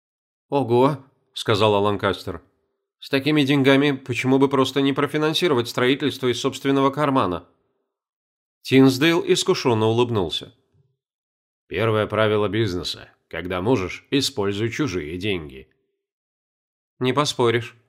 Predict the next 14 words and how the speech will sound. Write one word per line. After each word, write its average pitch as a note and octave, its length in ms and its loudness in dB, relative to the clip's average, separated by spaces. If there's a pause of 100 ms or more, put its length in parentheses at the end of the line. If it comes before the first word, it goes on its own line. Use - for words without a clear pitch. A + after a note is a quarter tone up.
(960)
"А F2+ 120 -8
что C#3 200 2
было D#3+ 180 0
его D#3 180 2
основным C#3+ 460 0
источником G#2+ 600 -2
богатства?" G2+ 580 -4 (220)
спросил A2 440 -2
Деккер. F2+ 400 -2 (720)
"В - 80 -12
основном G2 760 -2
акции A#2+ 480 -2
и C3 140 -2
облигации. G#2 800 -2